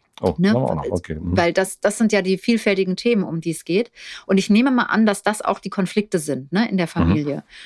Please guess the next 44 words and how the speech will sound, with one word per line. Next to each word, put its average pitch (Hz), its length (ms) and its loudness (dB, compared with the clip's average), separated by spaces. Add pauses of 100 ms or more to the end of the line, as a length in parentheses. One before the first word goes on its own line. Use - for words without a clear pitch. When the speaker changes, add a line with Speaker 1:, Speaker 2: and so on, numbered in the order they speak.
(140)
Speaker 2:
Also, 165 220 0
dass 170 160 -2
geschimpft 262 440 0
wird, 294 260 0
dass 180 120 -4
sich - 140 -8
verweigert 190 500 0
wird 208 140 -2
und 175 120 -6
dass 165 80 -2
es 165 120 -12
Anschuldigungen 139 720 -8
gibt. - 260 -10
Speaker 1:
Mhm. 98 320 0
Speaker 2:
Eher 175 220 2
bei 170 120 0
der 160 80 -2
Speaker 1:
Mhm. 151 80 -4
Speaker 2:
Neunjährigen 151 440 -4
wahrscheinlich 151 340 -6
die - 120 -4
Anschuldigung. 151 720 -4
Ma-, 139 200 -4
es - 140 -10
würde 175 300 2 (180)
entwicklungs-, 170 680 -2 (440)
m, 160 300 -4
psychologisch 165 500 0
passender. - 560 -8 (840)
So, 196 180 4
und 185 80 2
jetzt 196 160 2
ist 220 140 -4
die 202 80 0
Frage, 208 360 0
wie 226 120 0
können 226 260 2
wir 220 100 4
mit 208 120 2
den 196 100 2
Kindern 196 320 0
einüben, 226 580 2
freundlich 202 460 0
aufeinander 180 640 0